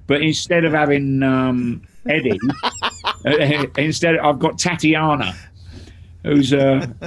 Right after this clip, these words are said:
you know, 'cause unfortunately, right, my idea from years ago, Chris, and I'm leading forward because I need to let you know, only you,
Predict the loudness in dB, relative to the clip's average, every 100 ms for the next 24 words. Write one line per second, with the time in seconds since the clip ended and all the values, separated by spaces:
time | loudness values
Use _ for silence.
0 | -14 -16 -10 -4 0 0 -2 -2 0 0
1 | -2 0 2 4 2 2 2 0 0 0
2 | -2 -4 -2 0 0 -2 -8 -8 0 2
3 | 4 4 2 2 0 2 2 4 6 4
4 | 2 2 0 0 0 2 2 0 2 4
5 | 4 4 2 2 2 2 2 2 0 0
6 | -6 -8 0 2 2 4 4 4 2 2
7 | 2 2 2 2 0 -2 -2 2 4 2